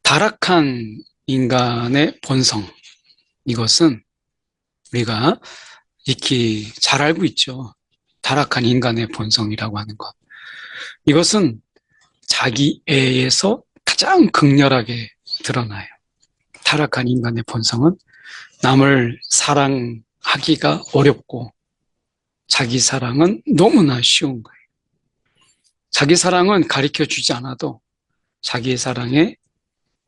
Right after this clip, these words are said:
온전히 힘쓰죠. 근데 남을 사랑하는 것은 배우지 않고서는 또는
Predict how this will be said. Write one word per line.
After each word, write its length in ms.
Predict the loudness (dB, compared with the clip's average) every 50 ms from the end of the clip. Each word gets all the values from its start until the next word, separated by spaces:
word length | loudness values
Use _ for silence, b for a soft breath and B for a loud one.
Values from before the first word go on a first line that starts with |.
| _ _ _ _ 0
온전히 1000 | 2 2 4 2 0 0 0 2 2 2 2 2 2 0 -4 -6 -8 -10 -12 -12 -12
힘쓰죠. 580 | -10 -8 -6 -6 -6 -6 -6 -8 -10 -12 -16 -20 _ _ _ _ -14 -6 -2
근데 340 | 0 2 2 2 0 -2 b b b b b b b -4
남을 280 | -2 0 0 0 0
사랑하는 580 | -2 -2 -2 -4 -4 -4 -6 -6 -6 -6 -6 -4
것은 400 | -2 0 2 2 2 2 0 -2 _ _ _ _ _ _ _ -20 -20 _ _ _ _ _
배우지 380 | 2 4 4 4 4 4 2
않고서는 580 | 0 -2 -6 -10 -12 -12 -12 -10 -12 -12 -14 -18 -20 _ _ _ _ _ _ _ _ _ _ _ _
또는 420 | 2 4 4 4 4 2 0 -4